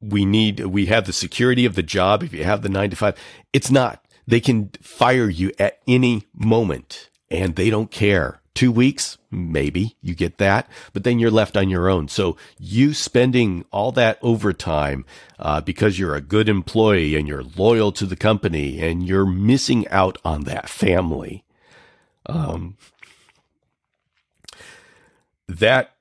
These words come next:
family, those are the people that are gonna be next to you in that hospital, by that hospital bed, uh, that, uh, the company's not gonna be there.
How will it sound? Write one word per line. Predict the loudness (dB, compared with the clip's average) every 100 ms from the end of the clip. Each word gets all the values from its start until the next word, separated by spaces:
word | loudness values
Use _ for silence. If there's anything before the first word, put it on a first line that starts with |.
| -20
family, | -14 0 2 4 2 2 -2 -4 -12 _ _ _ _
those | 0 2 4
are | 2
the | 0
people | 0 2 2
that |
are | 2
gonna | 2 -2
be | -2 -2 2
next | 2 0 -4
to | -2
you | 0 0 -2 -8
in | 0 2
that | 2 0
hospital, | 0 0 0 -6 -4 -4 -4 -18
by | -2 2
that | 2 2
hospital | 0 0 -2 -4
bed, | -2 -4 -6 -8 _ _ _ _ _ _ _
uh, | -6 -4 -4 -4
that, | -2 0 -2 -6 _ _ _
uh, | -10 -8
the | -4 0
company's | 0 2 0 0
not | -2
gonna | -2 -6
be | -8
there. | -6 -4 -6